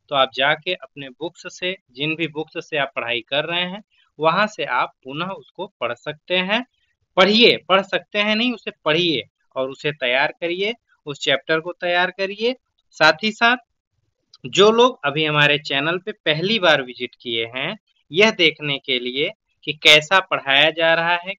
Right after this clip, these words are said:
कि कैसे प्रश्न हैं, बिल्कुल आपका स्वागत है। आइए देखते हैं। अच्छा हाँ, हम प्रश्नों को पढ़ेंगे, चारों ऑप्शन, पांचों ऑप्शन को बोलेंगे।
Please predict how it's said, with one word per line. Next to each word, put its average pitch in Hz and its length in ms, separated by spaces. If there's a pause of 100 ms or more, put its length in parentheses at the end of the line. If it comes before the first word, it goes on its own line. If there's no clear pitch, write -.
(160)
कि 180 100 (200)
कैसे 160 360
प्रश्न 151 440
हैं, 190 260 (420)
बिल्कुल 196 580
आपका - 340
स्वागत 147 560
है। 214 220 (460)
आइए 160 400 (140)
देखते 139 400
हैं। 123 300
अच्छा 165 280
हाँ, 127 260
हम 156 80
प्रश्नों 185 480
को 269 140
पढ़ेंगे, 135 560 (800)
चारों 202 300
ऑप्शन, 185 520
पांचों 170 320
ऑप्शन 175 420
को 208 280 (180)
बोलेंगे। 147 560